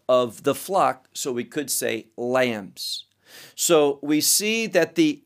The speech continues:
hills also dance like, like lambs, meaning simply a lamb who is happy. It's also reflected in his behavior. Verse, verse five.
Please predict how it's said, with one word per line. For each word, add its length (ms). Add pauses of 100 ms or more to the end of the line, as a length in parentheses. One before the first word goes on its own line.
(140)
hills 720 (680)
also 680 (200)
dance 540
like, 420 (220)
like 420 (220)
lambs, 800 (200)
meaning 280
simply 480 (640)
a 160
lamb 640
who 320
is 220 (100)
happy. 640 (720)
It's 320
also 400
reflected 720
in 140
his 380
behavior. 800 (300)
Verse, 400 (100)
verse 280
five. 460